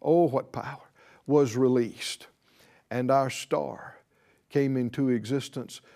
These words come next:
Spiritual light and natural light. We don't, I don't claim to understand all of it,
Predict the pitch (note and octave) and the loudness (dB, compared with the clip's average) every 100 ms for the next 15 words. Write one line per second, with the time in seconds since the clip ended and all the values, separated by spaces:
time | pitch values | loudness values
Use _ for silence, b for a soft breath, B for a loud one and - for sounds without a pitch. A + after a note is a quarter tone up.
0 | b - - - G#3+ G#3+ G#3 G#3 F#3+ F#3+ | b -14 -2 4 4 4 2 2 4 4
1 | G3 F#3+ G3 b b b F3 G#3 G#3+ F3 | 2 -2 -8 b b b -2 0 0 -2
2 | C#3+ - _ B2+ C#3+ D3 C#3 - C3+ B2 | -4 -10 _ -4 0 0 -2 -2 2 4
3 | B2 B2+ B2 - b b B2+ C#3 C3+ C3 | 4 4 2 -4 b b 2 2 2 0
4 | - - _ - B2 C3 - C3+ B2 A#2+ | -4 -18 _ -6 -4 -4 -4 -4 -2 -2
5 | B2+ B2 A2+ C3+ B2 B2 B2 B2 A#2+ | -2 -4 -4 -2 0 2 4 2 0